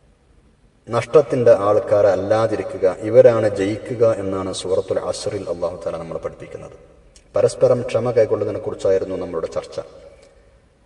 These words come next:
ജീവിതത്തിൽ മുഴുക്കെ അള്ളാഹുവിനെ ഇബാദത്ത് ചെയ്യാൻ ക്ഷമ വേണ്ടി വരും, തെറ്റുകളിൽ നിന്ന് മാറി നിൽക്കാൻ ക്ഷമ വേണ്ടി വരും,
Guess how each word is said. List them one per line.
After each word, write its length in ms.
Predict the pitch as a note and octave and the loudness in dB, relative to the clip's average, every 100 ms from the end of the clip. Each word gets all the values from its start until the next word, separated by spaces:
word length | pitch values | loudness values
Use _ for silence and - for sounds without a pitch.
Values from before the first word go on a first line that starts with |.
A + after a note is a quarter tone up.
| _ _ _ _ | _ _ _ _
ജീവിതത്തിൽ 440 | G#2 A#2+ D3 C3+ C#3+ | -8 2 4 4 2
മുഴുക്കെ 420 | A#2+ B2 A#2+ B2+ - - - - - - - - - | 4 4 6 6 6 2 -6 -8 -12 -18 -20 -18 -6
അള്ളാഹുവിനെ 360 | G2+ A#2+ B2+ C3 A2 | 4 6 6 4 4
ഇബാദത്ത് 360 | A#2+ B2 B2 G#2 | 6 4 2 0
ചെയ്യാൻ 180 | A#2+ A2+ | 0 0
ക്ഷമ 180 | A2 A2 A2+ | 4 4 6
വേണ്ടി 180 | G#2+ G#2+ | 6 4
വരും, 180 | G2 - - - - - - - - - | 2 0 -6 -12 -16 -18 -20 -20 -8 -6
തെറ്റുകളിൽ 420 | - C#3 C3 C3+ | -2 2 2 2
നിന്ന് 140 | B2 A2 | 0 0
മാറി 220 | A2 B2 C3 | 2 4 4
നിൽക്കാൻ 280 | A#2 C3 A2+ | 2 0 0
ക്ഷമ 180 | A2+ A2 G#2+ | 0 2 0
വേണ്ടി 180 | G2+ G2+ | 2 0
വരും, 180 | F#2+ | 0